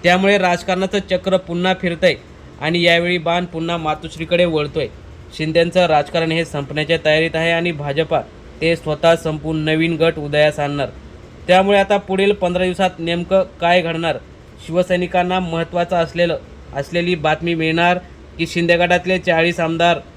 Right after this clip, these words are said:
लवकरच उदय सामंत यांच्यासोबत जाऊन पुन्हा राजकीयाच्या राजकारणात भूकंप होऊन उपमुख्यमंत्रीपदी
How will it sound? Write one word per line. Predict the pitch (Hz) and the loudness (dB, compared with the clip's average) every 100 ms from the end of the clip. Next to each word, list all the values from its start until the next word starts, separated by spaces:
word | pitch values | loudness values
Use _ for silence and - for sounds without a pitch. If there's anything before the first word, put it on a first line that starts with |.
| - - | -20 -10
लवकरच | 143 156 175 180 160 | -4 -2 4 2 2
उदय | 156 170 | 0 2
सामंत | 170 165 165 160 | 2 0 -2 -2
यांच्यासोबत | 151 156 165 165 160 160 143 | -2 0 0 0 0 0 2
जाऊन | 156 165 120 - - - | 2 2 -2 -12 -20 -8
पुन्हा | 156 170 175 | -2 2 4
राजकीयाच्या | 156 147 165 160 151 175 | 2 0 0 -2 2 2
राजकारणात | 151 143 165 160 165 | 2 0 -2 -2 -2
भूकंप | 147 147 165 160 | -4 -6 -4 -2
होऊन | 160 165 143 - - - - - | 0 0 -2 -6 -20 -20 -20 -8
उपमुख्यमंत्रीपदी | 165 160 175 165 165 165 170 - 156 165 | -4 2 2 2 0 2 0 2 2 2